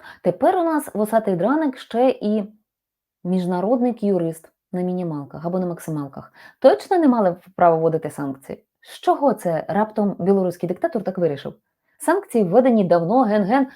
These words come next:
он скільки десятиліть в Ірані. Що це означає? Тут у нас білоруський диктатор вирішив розказати, як урядувати С Ш А і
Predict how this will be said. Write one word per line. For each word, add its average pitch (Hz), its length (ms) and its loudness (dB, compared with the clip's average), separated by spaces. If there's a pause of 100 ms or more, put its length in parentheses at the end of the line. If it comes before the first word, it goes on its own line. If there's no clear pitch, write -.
(180)
он 240 200 2
скільки 185 520 2
десятиліть 175 500 -2
в 147 100 -6
Ірані. 147 320 -6 (800)
Що - 180 -14
це 208 140 -6
означає? 180 480 -4 (280)
Тут 247 260 2
у 190 100 0
нас 170 220 0
білоруський 190 1080 2
диктатор 170 680 -4
вирішив 190 460 2
розказати, 180 600 0 (220)
як 175 460 0 (160)
урядувати 170 600 4
С 190 240 0
Ш 196 180 -2
А 240 160 2 (240)
і 196 300 0